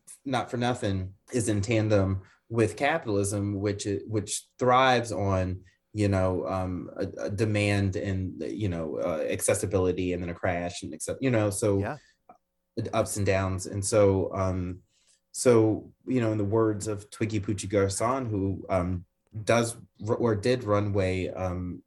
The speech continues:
Speaker 1: choreography for Pose and worked on that show as a consultant, um,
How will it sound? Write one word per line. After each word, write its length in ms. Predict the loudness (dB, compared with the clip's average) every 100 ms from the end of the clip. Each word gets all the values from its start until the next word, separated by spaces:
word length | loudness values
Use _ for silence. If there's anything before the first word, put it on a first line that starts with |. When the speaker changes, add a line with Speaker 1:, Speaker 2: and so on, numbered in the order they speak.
| _
Speaker 1:
choreography 580 | -2 0 0 -2 -6 -8
for 80 | -10
Pose 340 | -4 -4 -2
and 120 | -4
worked 180 | -6 -6
on 80 | -8
that 160 | -8 -6
show 160 | -4
as 120 | -4 -6
a 20 |
consultant, 720 | -12 -10 -4 -4 -2 -6 -6 _ -20 _ _ _ 0
um, 460 | 2 4 2 -2